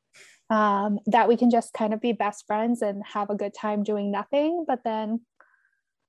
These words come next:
we have a great time going out and, you know, exploring the city and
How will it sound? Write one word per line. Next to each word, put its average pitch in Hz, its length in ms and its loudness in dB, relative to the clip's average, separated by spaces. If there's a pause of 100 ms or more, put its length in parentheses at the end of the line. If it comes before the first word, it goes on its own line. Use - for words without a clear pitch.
(140)
we 226 140 4
have 208 320 2
a 220 60 2
great 208 280 0
time 220 280 -2
going 208 340 -4
out 202 320 -8 (160)
and, 220 240 -4
you 233 100 -2
know, 226 140 -2
exploring 214 460 -4
the 226 80 -4
city 233 420 -2
and 220 280 0